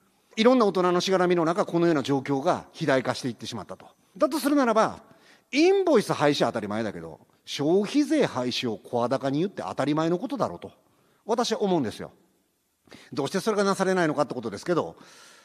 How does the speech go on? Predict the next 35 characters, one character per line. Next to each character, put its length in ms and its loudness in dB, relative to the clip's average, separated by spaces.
何 140 -4
も 80 -4
考 180 -2
え 60 -4
て 80 -2
な 80 0
い 20 0
ん 20 0
じ 60 -2
ゃ 40 -6
な 60 -12
い 20 -14
で 60 -16
す 60 -20
か？ 140 -12
<laughs> 920 -2
と 120 0
し 100 -2
か 80 -4
言 100 0
い 100 4
よ 180 8
う 20 4
が 100 8
な 80 6
い 40 2
っ 20 -4
て 120 -6
い 40 2
う 40 -6
か、 200 -4
消 300 2
費 140 0
税 200 2
を 140 2